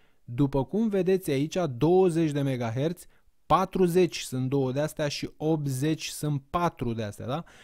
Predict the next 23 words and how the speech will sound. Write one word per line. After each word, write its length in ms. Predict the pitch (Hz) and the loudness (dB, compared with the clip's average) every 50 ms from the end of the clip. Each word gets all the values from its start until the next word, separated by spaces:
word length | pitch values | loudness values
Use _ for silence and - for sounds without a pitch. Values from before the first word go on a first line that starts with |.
| - - _ _ | -20 -20 _ _
Deci 240 | - 127 139 139 - | -6 -4 -4 -4 -6
fiecare 500 | - 175 185 185 175 - 185 185 185 180 | -4 -2 -2 0 0 0 0 0 0 -2
segment 840 | 170 - - - 165 156 139 131 139 147 160 170 160 147 135 - | -2 -4 -4 -2 -2 -2 0 0 2 2 2 2 2 2 0 -2
de 200 | 127 120 120 120 | -4 -6 -6 -6
ăsta 380 | 117 117 - - - 156 160 - | -6 -6 -6 -6 -6 -6 -6 -6
are 260 | - 143 143 151 151 | -4 -4 -2 -2 -4
câte 260 | 143 - 147 131 143 135 | -4 -6 -6 -4 -4 -4
douăzeci 720 | 127 127 123 156 160 160 160 156 147 131 139 151 151 143 | -4 -2 2 4 4 6 6 4 4 2 2 2 2 0
de 120 | 131 131 135 | 0 0 0
megahertz. 760 | 131 131 123 120 123 123 120 117 131 120 113 104 - - - - - - - - - - _ _ _ | 0 0 0 -2 -2 -2 -2 -2 -2 -2 -4 -4 -8 -12 -20 -20 -20 -20 -20 -20 -20 -20 _ _ _
Dacă 360 | - 120 139 139 139 139 147 | -6 -2 -2 -2 0 -2 0
eu 180 | 143 165 196 196 | 0 0 0 0
fac 260 | - 190 190 180 - | 0 0 -2 0 0
acum, 420 | 175 165 147 - - 170 170 165 | -2 -4 -4 0 0 2 2 2
uh, 420 | 160 156 156 147 143 135 131 127 120 120 | 2 2 2 2 2 0 0 -2 -2 -4
mutarea 640 | 127 131 135 135 131 - - 147 143 131 120 120 | -2 0 0 -2 -2 -2 -2 0 0 0 -2 -2
asta, 480 | 110 110 - - - 127 147 185 196 175 - _ _ _ _ _ _ _ _ _ _ _ _ _ _ _ _ _ _ - - | -4 -6 -8 -8 -8 -6 -6 -6 -6 -8 -12 _ _ _ _ _ _ _ _ _ _ _ _ _ _ _ _ _ _ -20 -18
haideți 280 | - 123 110 113 113 | -14 -12 -12 -12 -12
să 100 | - 107 | -14 -14
fac 260 | 107 - 113 110 - - | -12 -10 -10 -10 -10 -12
așa 280 | 110 - - - 113 | -14 -14 -14 -14 -14
ceva, 540 | 113 - - 113 123 120 151 147 175 196 180 - _ _ _ _ _ _ _ _ _ _ _ _ _ _ _ _ _ _ _ _ _ _ _ _ _ _ _ _ _ _ _ _ _ _ _ _ _ _ _ _ _ _ _ | -14 -14 -16 -16 -14 -12 -10 -8 -8 -8 -10 -12 _ _ _ _ _ _ _ _ _ _ _ _ _ _ _ _ _ _ _ _ _ _ _ _ _ _ _ _ _ _ _ _ _ _ _ _ _ _ _ _ _ _ _
da? 360 | 131 117 113 131 160 180 | -16 -12 -10 -8 -8 -10